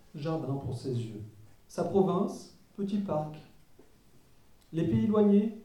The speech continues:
vassaux lointains. Et les peuples d'Occident, ses tributaires respectueux. Je tiens mon personnage.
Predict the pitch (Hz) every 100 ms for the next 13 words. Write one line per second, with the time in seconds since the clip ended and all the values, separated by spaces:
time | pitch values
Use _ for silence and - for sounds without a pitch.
0 | - 143 160 156 180 143 139 131 117 113
1 | - - - _ _ - _ - - _
2 | _ _ - - 143 147 190 190 190 165
3 | - - 170 180 202 - - - 135 147
4 | 135 - 151 143 131 - 120 - 120 -
5 | - - - - - - - 135 117 120
6 | 117 - 160 170 120 120 - 117 - 123
7 | 117 117 -